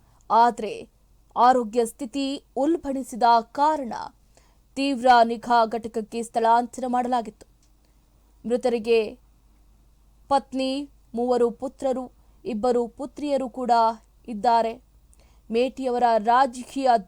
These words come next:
ಜೀವನವೇ ಒಂಥರ ಬಹಳ ಅತ್ಯುತ್ತಮ ಹಾದಿ ಅಂತಾನೆ ಹೇಳ್ಬೋದು. ಮೇಟಿಯವರು ಜನತಾ ಪರಿವಾರದಿಂದ ಬೆಳೆದು ಬಂದ ರಾಜಕಾರಣಿ. ಗುಳೇದಗುಡ್ಡ ಕ್ಷೇತ್ರದಿಂದ ಎರಡು ಬಾರಿ ಆಯ್ಕೆಯಾಗಿ ಗೆದ್ರು.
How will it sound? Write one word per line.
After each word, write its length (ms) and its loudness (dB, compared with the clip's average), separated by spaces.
ಜೀವನವೇ 760 -6
ಒಂಥರ 300 0
ಬಹಳ 220 0
ಅತ್ಯುತ್ತಮ 560 -4
ಹಾದಿ 340 0
ಅಂತಾನೆ 320 -4
ಹೇಳ್ಬೋದು. 580 -10
ಮೇಟಿಯವರು 600 -4
ಜನತಾ 360 -6
ಪರಿವಾರದಿಂದ 800 -4
ಬೆಳೆದು 320 -8
ಬಂದ 280 -6
ರಾಜಕಾರಣಿ. 640 -4
ಗುಳೇದಗುಡ್ಡ 720 2
ಕ್ಷೇತ್ರದಿಂದ 800 -6
ಎರಡು 320 2
ಬಾರಿ 480 0
ಆಯ್ಕೆಯಾಗಿ 640 0
ಗೆದ್ರು. 360 -8